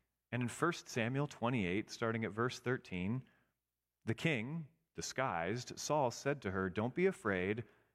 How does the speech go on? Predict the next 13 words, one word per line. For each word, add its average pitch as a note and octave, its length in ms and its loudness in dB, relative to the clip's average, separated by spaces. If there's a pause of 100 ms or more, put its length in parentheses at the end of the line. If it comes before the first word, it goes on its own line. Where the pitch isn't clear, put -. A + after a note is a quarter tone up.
(100)
Tell F#3 280 2
me, G#2+ 240 2
what A#2 320 0
do D3 100 -6
you C3 160 2
see?" F2+ 520 -2 (680)
And A#2+ 120 2
the A#2 60 4
woman F3 300 4
said, C3+ 400 2
"I G3 160 2
see A2+ 320 0
a E2+ 100 2